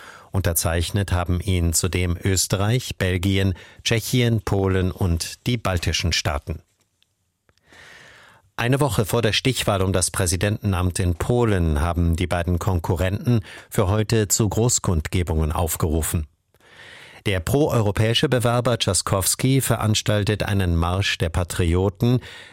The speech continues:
der von der nationalkonservativen peace unterstützte Kandidat Nawrocki einen Marsch für Polen.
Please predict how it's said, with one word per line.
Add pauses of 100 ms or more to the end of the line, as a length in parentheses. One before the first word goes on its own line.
der
von
der
nationalkonservativen
peace
unterstützte
Kandidat
Nawrocki (260)
einen
Marsch
für
Polen.